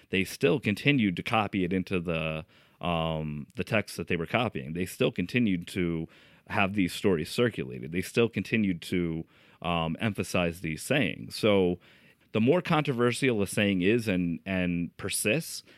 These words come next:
the more likely it is that it's genuine.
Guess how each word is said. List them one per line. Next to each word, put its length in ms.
the 100
more 600
likely 400
it 120
is 320
that 140
it's 220
genuine. 540